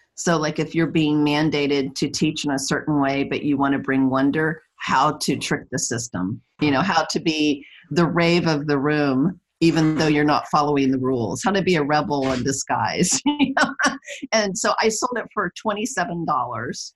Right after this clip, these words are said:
to a hundred and twenty-seven people.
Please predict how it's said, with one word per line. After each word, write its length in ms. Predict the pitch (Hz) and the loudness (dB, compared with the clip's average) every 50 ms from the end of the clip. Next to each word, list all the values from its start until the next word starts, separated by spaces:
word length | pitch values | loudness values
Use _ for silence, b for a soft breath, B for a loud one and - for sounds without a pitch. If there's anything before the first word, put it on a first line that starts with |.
| _ _ _ _ _ _ _ _ _ - | _ _ _ _ _ _ _ _ _ -6
to 520 | - - 175 156 147 151 139 131 131 131 - _ _ _ _ - | -2 0 2 2 2 0 0 -2 -4 -6 -12 _ _ _ _ -4
a 60 | 156 | -2
hundred 320 | 160 180 156 151 151 139 | 0 0 0 0 0 0
and 160 | 143 139 131 - | 0 -2 -2 -2
twenty-seven 720 | - 135 131 131 - - 131 120 113 107 107 107 113 113 - | -4 -4 -4 -4 -6 -6 -6 -6 -8 -10 -10 -10 -10 -12 -10
people. 480 | - - 101 - - - - - - | -10 -10 -10 -10 -10 -12 -14 -14 -14